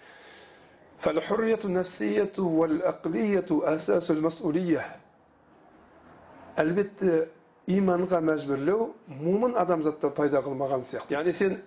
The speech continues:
иман келтіруің керек Алла Тағаланың бар екендігіне. Сен иман келтіруің керек, ертең жәннат, дозақтың бар екендігін мәжбүрлейтін болсаңыз, ол мумин адамды пайда қылмайды дейді.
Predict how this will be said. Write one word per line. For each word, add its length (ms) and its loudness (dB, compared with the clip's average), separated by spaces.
иман 300 2
келтіруің 400 0
керек 240 0
Алла 180 2
Тағаланың 380 2
бар 160 2
екендігіне. 480 -8
Сен 240 0
иман 320 2
келтіруің 440 0
керек, 280 0
ертең 320 0
жәннат, 380 0
дозақтың 320 0
бар 220 0
екендігін 340 -2
мәжбүрлейтін 560 0
болсаңыз, 480 0
ол 220 0
мумин 340 2
адамды 320 0
пайда 240 -4
қылмайды 400 -14
дейді. 160 -20